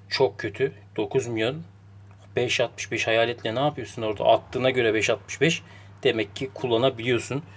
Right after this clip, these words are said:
Maestro'nun efendisi de olmuş. Koleksiyoncunun parçası da olmuş. Karakterlerin, e, Diablo hariç çok güzel. Umarım daha da Namor'u kopyalar güzel bir hale getirirsin karakterini diyorum.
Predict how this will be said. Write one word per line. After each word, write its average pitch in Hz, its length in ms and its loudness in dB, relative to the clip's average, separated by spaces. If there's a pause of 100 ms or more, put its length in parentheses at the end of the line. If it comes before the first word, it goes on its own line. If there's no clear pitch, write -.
(240)
Maestro'nun 120 460 4
efendisi 113 480 0
de 127 60 2
olmuş. 117 520 0
Koleksiyoncunun 117 600 0
parçası 117 560 2
da 113 100 2
olmuş. 110 520 -2 (800)
Karakterlerin, 135 840 6 (680)
e, 113 280 -2
Diablo 123 400 6
hariç 117 420 4
çok - 260 2
güzel. 120 300 2 (920)
Umarım 120 500 2
daha 110 260 6
da 110 200 2 (460)
Namor'u 107 320 2
kopyalar 113 540 2
güzel 107 320 2
bir 110 60 -2
hale 110 260 6
getirirsin 113 840 -4
karakterini 107 580 -2
diyorum. 110 300 -2